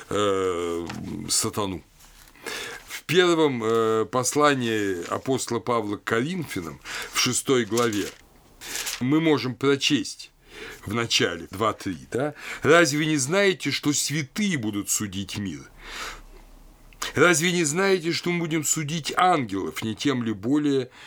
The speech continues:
дела житейские?» То есть судить мир будут люди, святые, то есть победившие,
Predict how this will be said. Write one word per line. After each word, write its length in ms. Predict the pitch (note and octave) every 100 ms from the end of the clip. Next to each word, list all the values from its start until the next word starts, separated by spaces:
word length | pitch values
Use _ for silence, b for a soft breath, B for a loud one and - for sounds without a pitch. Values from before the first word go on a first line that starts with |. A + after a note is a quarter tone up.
| B -
дела 440 | G2+ A2 G#2+ G#2+
житейские?» 720 | G2+ G2+ - D#2 - - - - B B B B -
То 160 | C#3+
есть 200 | C#3 B2+ -
судить 440 | C#3 B2+ D#3 -
мир 300 | B2 E3+ G#3
будут 480 | B2+ A2+ D3 D3 -
люди, 480 | B2 F3+ D3+ - - - - - - - - - - _ - _
святые, 800 | - A#2 C3 - F3 D3 E2 - B B B -
то 100 | F#2+
есть 140 | -
победившие, 1000 | B2+ A2+ B2 A2+ E3 - - A2 G2